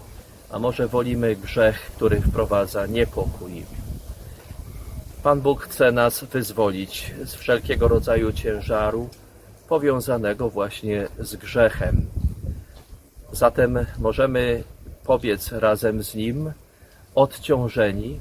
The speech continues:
biorąc udział w zawodach, do których, jak mówi święty Paweł, jesteśmy wyznaczeni. Możemy biec ze świętym Pawłem, możemy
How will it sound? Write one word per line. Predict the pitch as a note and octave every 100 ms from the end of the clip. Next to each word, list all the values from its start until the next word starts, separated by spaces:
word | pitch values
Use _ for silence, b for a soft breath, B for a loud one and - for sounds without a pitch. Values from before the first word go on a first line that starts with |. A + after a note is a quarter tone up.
| -
biorąc | - C3 B2+ A#2+
udział | - - A#2 A2
w | G2
zawodach, | - A2+ G#2 G#2 F#2+ G#2 - - - - B B B -
do | B2
których, | G#2+ - A#2+ B2+ D3 - - -
jak | G#2+ G#2
mówi | A#2+ A2+
święty | A#2 - A#2 A#2
Paweł, | - G2 A2+
jesteśmy | A#2 A2 A#2 A2 A#2
wyznaczeni. | A2+ B2 - A#2+ - C#3+ G#2+ E2 - - - B B B B B
Możemy | G#2 A#2+ A#2+ A#2
biec | A#2 C3+ C#3+ - - - -
ze | A2+ - C3 C3
świętym | - B2 A#2 - A#2 A2+ G#2 -
Pawłem, | C#3+ A2+ G#2 F2 - - - B B B B
możemy | G#2 G#2+ A2+ A2+ A#2